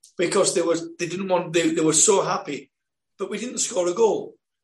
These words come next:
So what, what you watch them week in, week out, what they're missing? What's, what's that? What's that one, two, three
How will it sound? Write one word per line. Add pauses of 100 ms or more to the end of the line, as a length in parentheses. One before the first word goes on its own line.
(140)
So
what,
what
you
watch
them
week
in,
week
out,
what
they're
missing?
What's,
what's
that? (540)
What's
that
one,
two,
three